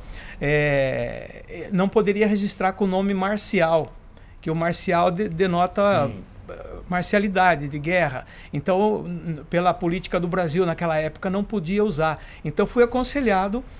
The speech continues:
Speaker 1: a tirar o nome marcial. Então, eu ponho academia de lutas, de esporte,
Speaker 2: Associação,
Speaker 1: prática, associação
Speaker 2: sim,
Speaker 1: e tal,
Speaker 2: sim.
Speaker 1: né? Então, nós fi-, fizemos. Mas eu queria ser registrado. Então, o que que nós fizemos? Nós procuramos a Federação Pugilista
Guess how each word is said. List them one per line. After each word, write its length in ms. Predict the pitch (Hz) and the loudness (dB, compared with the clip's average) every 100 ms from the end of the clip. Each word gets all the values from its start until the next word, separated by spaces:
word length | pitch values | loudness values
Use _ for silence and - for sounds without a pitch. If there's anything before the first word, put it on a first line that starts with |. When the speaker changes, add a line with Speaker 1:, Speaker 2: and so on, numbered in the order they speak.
| - | -6
Speaker 1:
a 80 | 165 | -6
tirar 340 | - 202 190 | 0 2 6
o 80 | 240 | 6
nome 240 | 196 180 | 4 2
marcial. 520 | 160 147 139 - 147 131 | 0 -2 -4 -2 -2 -2
Então, 140 | 160 | -6
eu 40 | |
ponho 160 | 160 220 | -2 -2
academia 440 | 214 170 185 202 180 | 0 -2 0 0 0
de 80 | |
lutas, 480 | 165 175 202 196 151 | 0 0 0 -2 -4
de 80 | 143 | -4
esporte, 460 | 131 - 170 185 - | -10 -4 0 0 -2
Speaker 2:
Associação, 640 | 147 175 170 175 160 113 | -4 -2 -2 -6 -6 -6
Speaker 1:
prática, 200 | 120 131 | -4 -2
associação 800 | 113 190 - 180 - 180 202 185 | 0 0 0 -2 -2 0 2 2
Speaker 2:
sim, 40 | 151 | -2
Speaker 1:
e 40 | |
tal, 280 | 139 123 120 | -4 -4 -2
Speaker 2:
sim. 60 | 120 | -4
Speaker 1:
né? 160 | 180 - - - - | -4 -6 -18 -8 -4
Então, 240 | 196 226 | 2 4
nós 160 | 240 240 | 4 2
fi-, 320 | 214 - 233 | -2 -2 -4
fizemos. 540 | 233 202 185 139 110 - - - | -2 2 2 0 -6 -14 -10 2
Mas 200 | 220 226 | 2 2
eu 120 | 311 | 0
queria 340 | 262 233 240 | 0 2 2
ser 300 | - - 220 190 | 0 0 2 4
registrado. 720 | 190 202 214 214 220 185 131 - - - - | 4 0 0 2 4 2 -4 -10 -20 -20 -6
Então, 260 | 185 226 233 | 0 6 4
o 20 | |
que 100 | 233 | 4
que 80 | 269 | 0
nós 180 | 247 240 | 0 0
fizemos? 380 | 220 185 165 | 0 2 2
Nós 140 | 170 180 | 0 -2
procuramos 440 | - 202 208 202 | -4 2 2 4
a 80 | 208 | 0
Federação 540 | 214 220 208 196 214 208 | 0 0 2 0 0 0
Pugilista 640 | 214 190 202 202 202 185 | 0 0 0 -2 -4 -10